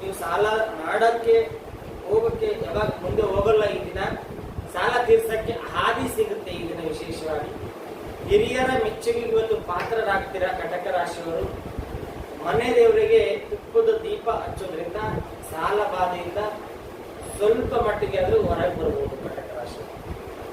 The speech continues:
ಮತ್ತು ಉಳಿದ ರಾಶಿ ಸಿಂಹ ರಾಶಿ. ಸಿಂಹ ರಾಶಿಯವರಿಗೆ ಇವತ್ತು ಪ್ರಾತಃ ಕಾಲದಿಂದಲೇ ತಲೆನೋವು ಪ್ರಾರಂಭ ಆಗಿದೆ.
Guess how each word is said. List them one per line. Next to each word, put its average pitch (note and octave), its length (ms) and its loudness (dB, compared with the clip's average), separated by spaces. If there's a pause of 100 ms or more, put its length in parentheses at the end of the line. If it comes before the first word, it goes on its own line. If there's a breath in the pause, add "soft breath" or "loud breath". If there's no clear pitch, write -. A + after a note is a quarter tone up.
(480)
ಮತ್ತು A3+ 200 4
ಉಳಿದ B3 260 6
ರಾಶಿ A#3 720 4 (240)
ಸಿಂಹ C4 260 0
ರಾಶಿ. A#3 560 2 (1040)
ಸಿಂಹ C4+ 260 2
ರಾಶಿಯವರಿಗೆ B3 640 4
ಇವತ್ತು A3+ 260 4
ಪ್ರಾತಃ G3+ 340 -2
ಕಾಲದಿಂದಲೇ A3+ 800 4
ತಲೆನೋವು G#3 600 0
ಪ್ರಾರಂಭ E3 460 -4
ಆಗಿದೆ. - 340 -8